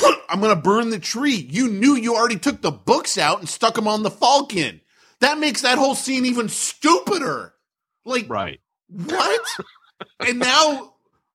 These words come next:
Speaker 2: <laughs> You gotta
Speaker 1: Yoda
Speaker 2: see
Speaker 1: burns
Speaker 2: Pete
Speaker 1: up the
Speaker 2: right now.
Speaker 1: tree. Th-, did he not realize you taking him out?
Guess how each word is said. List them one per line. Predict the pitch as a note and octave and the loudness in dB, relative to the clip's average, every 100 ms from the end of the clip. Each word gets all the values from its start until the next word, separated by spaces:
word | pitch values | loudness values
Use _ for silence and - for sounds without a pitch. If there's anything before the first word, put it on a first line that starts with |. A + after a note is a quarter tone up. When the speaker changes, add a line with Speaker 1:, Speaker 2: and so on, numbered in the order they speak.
| _ | _
Speaker 2:
<laughs> | G#3 G3 _ _ _ _ _ _ - F4+ - - | -20 _ _ _ _ _ _ _ -10 -8 -6 -6
You | E3+ A#3+ D4+ | -2 0 4
gotta | E4 C4 | 4 4
Speaker 1:
Yoda | F#3+ | 2
Speaker 2:
see | C4+ | 2
Speaker 1:
burns | D#4+ D4 | 2 4
Speaker 2:
Pete | D4+ | 2
Speaker 1:
up | - | 0
the | |
Speaker 2:
right | C#4+ B3 | -4 -4
now. | A3+ | -4
Speaker 1:
tree. | C#4+ D#4+ C4+ A#3+ _ - | 0 0 0 -4 _ -12
Th-, | C4+ C4 - | -12 -12 -8
did | C#4+ | -2
he | B3 C#4+ | 2 2
not | E4 D#4 E4+ B3+ | 2 2 2 0
realize | A3 D#4 D#4+ D#4 D#4+ C#4+ | -4 -2 0 0 0 0
you | D4 | -4
taking | - C4+ D#4+ G4+ | -2 -2 -2 -4
him | F#4 | -6
out? | C4 D4 D4+ | -4 -4 -4